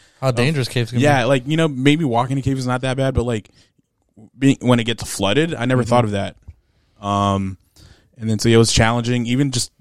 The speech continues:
Speaker 2: getting them out of it. It was very, like, I'm like, <laughs> 'cause I, I'm, like, thinking about, "Oh, we'll, we'll just swim back." Like, no, 'cause then it has this twists and turns, and then it gets claustrophobic, and then, like, like, if it, like, you
Speaker 1: Mm.
Speaker 2: know, if there was or-, any ordinary person, I think they would start freaking out, you know?
Speaker 1: Yeah,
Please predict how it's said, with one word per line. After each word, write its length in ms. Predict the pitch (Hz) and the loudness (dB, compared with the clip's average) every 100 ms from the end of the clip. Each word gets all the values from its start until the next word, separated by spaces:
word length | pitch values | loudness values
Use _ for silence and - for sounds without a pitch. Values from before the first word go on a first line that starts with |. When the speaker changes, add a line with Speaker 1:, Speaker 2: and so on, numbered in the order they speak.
| 131 | -2
Speaker 2:
getting 260 | 123 117 120 | 0 0 -4
them 120 | 98 | -6
out 180 | 101 101 | -2 2
of 140 | 113 | 4
it. 200 | 127 123 _ _ _ _ _ _ _ - | 2 0 _ _ _ _ _ _ _ -2
It 280 | 113 110 | 0 2
was 180 | 110 101 | 0 0
very, 380 | 107 110 110 107 | 4 4 4 4
like, 240 | 107 98 - - _ _ _ _ _ _ - | 4 2 -2 -18 _ _ _ _ _ _ -2
I'm 80 | |
like, 200 | 120 110 - _ _ _ - | -2 -2 -6 _ _ _ 0
<laughs> 440 | - - - - | 2 2 0 0
'cause 200 | 175 139 | 0 2
I, 140 | 135 | 0
I'm, 180 | 131 143 | -2 -2
like, 160 | 156 147 | -2 -4
thinking 160 | 170 156 | -4 -2
about, 220 | 139 135 | 0 2
"Oh, 180 | 185 151 | 4 4
we'll, 140 | 147 | 2
we'll 240 | 143 151 151 | 0 0 0
just 160 | 135 | -2
swim 200 | - 147 | -2 -2
back." 260 | 139 135 - - - | 0 0 -2 -12 -6
Like, 100 | 113 | -2
no, 260 | 107 120 135 | 4 4 4
'cause 180 | 131 123 | 0 -4
then 120 | 131 | -2
it 20 | |
has 180 | 143 127 | -2 -4
this 80 | 113 | 0
twists 280 | - 127 123 | 0 2 -2
and 100 | 113 | 0
turns, 320 | 127 135 135 | 2 2 0
and 100 | 127 | -2
then 180 | 123 107 - - | -2 -6 -14 -8
it 60 | 113 | -2
gets 140 | 120 | -2
claustrophobic, 720 | - 123 - 104 113 127 131 120 | -2 -6 -6 -2 0 0 -4 -6
and 100 | 117 | -4
then, 120 | 117 | 0
like, 220 | 113 107 - - - - _ _ _ _ | 0 0 -6 -20 -20 -20 _ _ _ _
like, 220 | 117 123 | -10 -6
if 160 | 139 139 | -4 -2
it, 120 | 156 139 | -2 0
like, 180 | 143 | -2
you 60 | 156 | 2
Speaker 1:
Mm. 20 | |
Speaker 2:
know, 140 | 180 170 | 4 4
if 80 | |
there 100 | 156 | 4
was 160 | 175 170 | 4 2
or-, 200 | 127 135 | 0 -2
any 180 | 131 165 | 0 0
ordinary 680 | 127 151 151 147 139 135 120 | 2 4 4 4 4 2 0
person, 460 | - 143 147 135 120 | 0 0 0 -2 -4
I 100 | 113 | -4
think 160 | 135 | -2
they 60 | 127 | -2
would 100 | 123 | 0
start 180 | 131 117 | 0 0
freaking 360 | - 120 117 | -2 -4 0
out, 200 | 117 113 98 | 2 2 0
you 60 | |
know? 120 | 101 110 | -4 2
Speaker 1:
Yeah, 280 | 113 107 | 4 2